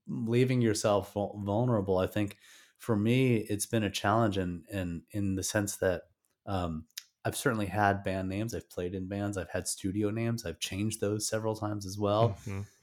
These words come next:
Speaker 1: Um, from the design perspective, the, one of the main reasons that I keep the studio name is just so that it appears larger than it is,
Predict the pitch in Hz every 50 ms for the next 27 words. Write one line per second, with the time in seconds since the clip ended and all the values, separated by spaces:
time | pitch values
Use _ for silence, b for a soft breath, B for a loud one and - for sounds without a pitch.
0 | _ _ - 113 104 101 98 95 92 85 82 - _ _ _ _ _ _ - -
1 | - 123 113 113 110 107 101 104 104 101 - 113 117 123 135 135 - 117 - -
2 | - 107 95 - - 107 104 95 98 - - _ _ _ _ - 110 101 95 90
3 | 92 101 117 - - - - 110 123 117 107 110 113 113 104 101 101 98 98 101
4 | 104 113 110 107 101 98 98 98 98 95 92 - 95 90 90 - - - 110 104
5 | 104 - - 98 - - - - - 101 98 98 98 95 92 90 90 90 92 95
6 | 101 104 107 110 107 104 98 95 95 95 - _ _ _ _ _ _ _ _ _
7 | _ _ 104 90 - - - 95 92 - - - - _ _ - - 104 98 104
8 | 101 98 95 87 87 - - - 104 101 101 95 90 85 82 - b b b b
9 | b b _ - 92 82 82 80 80 - 90 82 82 80 82 78 78 73 - -
10 | - -